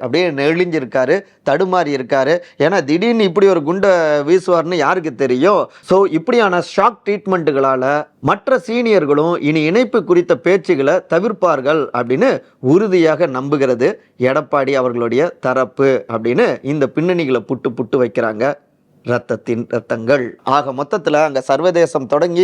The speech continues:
இங்க இந்தியா தொட்டு அப்படியே நம்முடைய தமிழ்நாடு வரை அரசியல் ரீதியாக பெரிய புயலே வீச தொடங்கியிருக்குங்க. அடுத்த வாரத்துல புயல் வரவும் வாய்ப்புகள், இயற்கை புயல் வரவும் வாய்ப்புகள் இருக்குன்னுலாம் தகவல்கள் வருது. அந்த புயலையே மிஞ்சக்கூடிய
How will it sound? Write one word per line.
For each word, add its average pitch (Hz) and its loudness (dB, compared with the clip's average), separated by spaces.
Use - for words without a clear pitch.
இங்க 156 0
இந்தியா 165 2
தொட்டு 147 0
அப்படியே 139 2
நம்முடைய 151 -2
தமிழ்நாடு 165 0
வரை 156 2
அரசியல் 208 -2
ரீதியாக 143 2
பெரிய 185 2
புயலே 156 2
வீச 156 2
தொடங்கியிருக்குங்க. 135 -2
அடுத்த 131 -2
வாரத்துல 151 0
புயல் 156 2
வரவும் 143 -2
வாய்ப்புகள், 139 0
இயற்கை 170 0
புயல் 147 2
வரவும் 139 0
வாய்ப்புகள் 139 -2
இருக்குன்னுலாம் 135 -2
தகவல்கள் 139 0
வருது. 139 2
அந்த 160 -2
புயலையே 180 2
மிஞ்சக்கூடிய 151 0